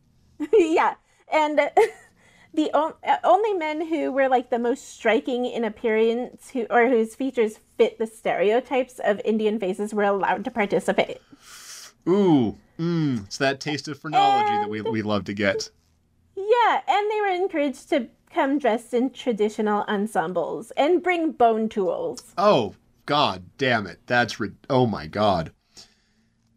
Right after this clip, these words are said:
Speaker 2: That, rem-, uh, small tangent,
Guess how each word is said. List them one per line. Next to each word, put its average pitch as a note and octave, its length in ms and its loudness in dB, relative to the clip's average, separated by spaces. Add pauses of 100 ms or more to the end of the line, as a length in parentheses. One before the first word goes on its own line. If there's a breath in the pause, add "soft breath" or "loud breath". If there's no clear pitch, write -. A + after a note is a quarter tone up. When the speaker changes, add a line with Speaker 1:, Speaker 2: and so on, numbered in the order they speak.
(320)
Speaker 2:
That, C#3 520 2 (460)
rem-, C#3 320 0 (220)
uh, C3 420 2 (340)
small E3 420 -2
tangent, B2+ 680 -2